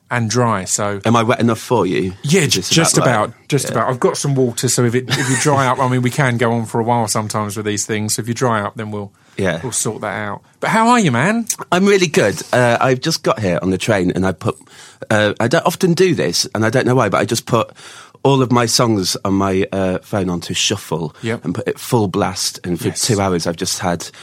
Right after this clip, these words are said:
Speaker 2: like, a really lovely journey. And because I listen to lots of podcasts and 'cause I do lots of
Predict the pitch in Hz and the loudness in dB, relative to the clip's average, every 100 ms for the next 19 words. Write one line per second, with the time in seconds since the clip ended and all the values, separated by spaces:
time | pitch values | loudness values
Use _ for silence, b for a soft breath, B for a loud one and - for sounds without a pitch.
0 | B B B 92 98 95 101 92 92 92 | B B B -4 -2 0 0 0 0 -2
1 | 87 87 92 87 82 80 82 B B B | -2 -4 -2 -2 -2 -6 -10 B B B
2 | - 85 80 135 156 190 180 175 151 143 | -2 0 0 0 2 4 4 4 2 2
3 | 131 - 117 - 131 - 85 107 104 107 | 2 2 -2 0 -2 0 -2 0 0 0
4 | 101 107 98 - 107 92 | 0 0 2 0 -2 -4